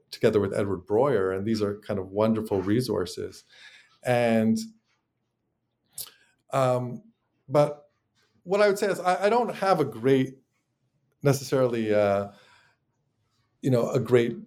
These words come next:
bone to pick with, uh, w-, w-, with these scholars who are, you know, who are fantastic scholars. Um, but what I would kind of like to emphasize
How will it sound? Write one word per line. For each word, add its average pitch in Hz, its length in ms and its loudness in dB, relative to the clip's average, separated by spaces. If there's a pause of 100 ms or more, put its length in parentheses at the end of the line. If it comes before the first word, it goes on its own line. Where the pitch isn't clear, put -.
(120)
bone 147 420 0
to 143 100 0
pick 107 360 -4
with, 101 340 0
uh, 98 400 0 (500)
w-, 123 160 -4
w-, 131 160 -6
with 127 140 4
these 113 160 0
scholars 110 560 0
who 104 180 -2
are, 95 320 2 (260)
you 131 100 -2
know, 101 140 0
who 113 120 0
are 101 80 4
fantastic 104 600 -2
scholars. 123 600 0 (440)
Um, 127 340 -2
but 135 260 -2 (180)
what 170 180 2
I 160 100 2 (160)
would 175 440 2
kind 143 160 0
of 120 80 -2
like 123 180 0
to 123 140 -2
emphasize 101 760 0